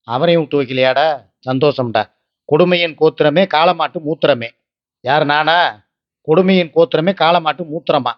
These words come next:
சரி, ரைட்டு. நைட்டு வியாபாரம் பார்த்தவ இப்ப நைட்டு வியாபாரம் செய்றாளாடா மாமா.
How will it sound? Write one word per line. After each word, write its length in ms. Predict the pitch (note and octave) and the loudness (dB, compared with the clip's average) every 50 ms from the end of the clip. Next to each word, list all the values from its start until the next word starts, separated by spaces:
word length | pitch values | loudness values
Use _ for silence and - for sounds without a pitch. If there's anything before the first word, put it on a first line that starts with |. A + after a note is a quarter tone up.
| _ _ - | _ _ -6
சரி, 200 | - C#3 C3 B2+ | -4 -2 0 2
ரைட்டு. 320 | C3+ C#3 B2+ - C3+ C3+ A2+ - - _ _ _ _ _ _ _ _ _ _ - | 0 0 0 0 -2 -2 -2 -2 -6 _ _ _ _ _ _ _ _ _ _ -4
நைட்டு 380 | B2 D3 F3 F#3+ F#3+ - G3+ | -2 0 0 0 0 2 2
வியாபாரம் 480 | F3 D#3+ D#3 D#3 D3+ D3 C#3+ D3 C3+ B2 | 2 4 4 4 2 2 0 -2 -2 -2
பார்த்தவ 340 | C#3+ C#3 - - C#3 D3+ F#3+ | -2 -2 0 0 0 2 2
இப்ப 200 | F#3+ - - D3 | 2 0 -2 -2
நைட்டு 300 | C3 C#3 E3+ D#3+ - E3+ | -2 -2 -4 -2 0 0
வியாபாரம் 480 | E3 C#3+ C#3 C3+ C3+ C3 E3 F#3 F3+ D3 C3 A#2 G#2+ G#2 _ _ _ _ _ - | 2 2 2 2 2 0 0 -2 -6 -8 -12 -16 -20 -20 _ _ _ _ _ -4
செய்றாளாடா 640 | - D#3 E3+ F3+ F3 E3+ D#3+ D3 C#3+ C3+ C3 D3+ D#3 | 0 2 2 4 4 4 4 2 2 2 2 2 0
மாமா. 280 | C#3+ C3 B2+ B2+ B2 | 0 -2 -4 -4 -6